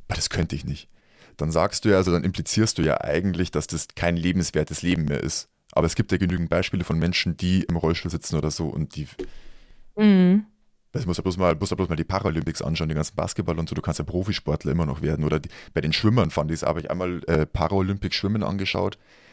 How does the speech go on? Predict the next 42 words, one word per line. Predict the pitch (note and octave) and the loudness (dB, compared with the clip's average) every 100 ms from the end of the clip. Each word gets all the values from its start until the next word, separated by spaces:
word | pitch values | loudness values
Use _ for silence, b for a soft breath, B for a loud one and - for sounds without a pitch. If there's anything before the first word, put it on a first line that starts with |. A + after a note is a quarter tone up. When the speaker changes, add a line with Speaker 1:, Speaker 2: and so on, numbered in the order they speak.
| b b | b b
Speaker 1:
Hey, | F2+ | -2
da | G#2 | 0
ist | F#2 A#2 | 2 2
einer, | G#2+ A#2+ | 2 2
der | G#2 | 2
hat | A2 | 2
nur | A2+ | 0
noch | A2 | 0
einen | G2+ A#2 B2 | -2 -2 -2
Arm, | - A#2 F#2+ B2+ D3+ _ _ _ _ | 0 2 2 0 -6 _ _ _ _
der | - | -6
schwimmt | - C3 A#2 | 0 0 0
die | |
fünfzig | - C3+ - A2 | -4 -4 -2 -2
Meter | B2 | -2
schneller | A2 A#2+ B2+ | 0 0 2
als | F2 - | 0 0
ich. | E3 - - _ _ | -6 -8 -18 _ _
Speaker 2:
Ja, | F3+ F#3 | 2 2
das | F#3 - | 0 -6
ist, | G#3 - - | -8 -2 -2
das | F3 | -2
ist | - | -2
super | G#3 F#3 | 0 0
krass, | E3+ - F3 | -2 -2 -2
was | - - | -2 -4
die | F#3+ | -4
können. | - F3+ F3 E3+ - _ _ - | 2 4 6 4 -2 _ _ 0
Die | G3 | 4
Willenskraft | F#3+ A3+ A3+ G3+ - F3 - | 6 6 6 2 -2 -4 -2
auch | - E3+ | -2 2
wirklich | F3+ F3+ F#3 | 2 2 -2
zu | - G3 | 2 4
haben. | F3+ E3+ E3+ E3 - | 4 4 2 -2 -2
Speaker 1:
Aber | E2 E2 | 0 2
die | E2 | 0
Entscheidung | E2+ F#2 C3 A2+ | 0 2 2 2
an | F#2 | 0
sich | A#2 C3+ | -2 -2
ist | A#2 - | -2 0
halt, | F#2+ F#2+ - | 0 -2 -4
also, | E2 F2 E2+ | -4 0 0